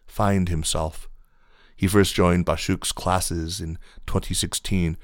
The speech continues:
traveling over fifteen hundred kilometers from China's southern coast to Shanghai. It was worth the effort. The expressive choreography and dance moves, as well as the community's kind,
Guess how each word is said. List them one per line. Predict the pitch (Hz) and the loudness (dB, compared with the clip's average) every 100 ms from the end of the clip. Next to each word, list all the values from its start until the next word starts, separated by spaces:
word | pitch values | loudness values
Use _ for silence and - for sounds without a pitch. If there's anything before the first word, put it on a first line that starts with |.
| - - | -18 -20
traveling | - 120 117 123 113 | 2 4 6 6 6
over | 101 90 | 4 4
fifteen | - - - - - 123 | 0 -6 -8 -4 0 0
hundred | 104 120 107 | 0 -2 -2
kilometers | - 87 95 92 82 85 82 | -4 0 2 2 0 -2 -2
from | 82 82 - - | -2 -4 -6 -12
China's | - 95 87 | -2 2 2
southern | - 87 85 82 | 2 0 2 0
coast | - 87 80 - - - - | 0 0 0 -6 -14 -20 -8
to | - | -4
Shanghai. | 98 92 80 78 76 - _ - - _ - _ - _ - - | 0 2 2 -2 -6 -10 _ -20 -20 _ -20 _ -20 _ -6 2
It | 104 | 6
was | 110 98 - | 6 6 6
worth | 113 95 | 6 6
the | - 85 | 4 2
effort. | 78 76 78 - _ _ _ _ - | 2 -2 -6 -10 _ _ _ _ 0
The | 101 | 4
expressive | 95 - - 92 - 87 | 4 4 4 4 4 0
choreography | - 85 85 80 87 - 82 80 | 4 6 6 4 0 -2 -2 -2
and | 78 | 0
dance | 87 87 - | 2 2 0
moves, | 82 80 87 - - _ - - | -2 -4 -4 -6 -12 _ -18 2
as | 113 117 | 4 6
well | 151 120 | 8 8
as | 85 | 6
the | 82 | 0
community's | - 90 85 82 85 - | -2 0 2 0 -2 -4
kind, | - 85 85 85 | -2 0 2 0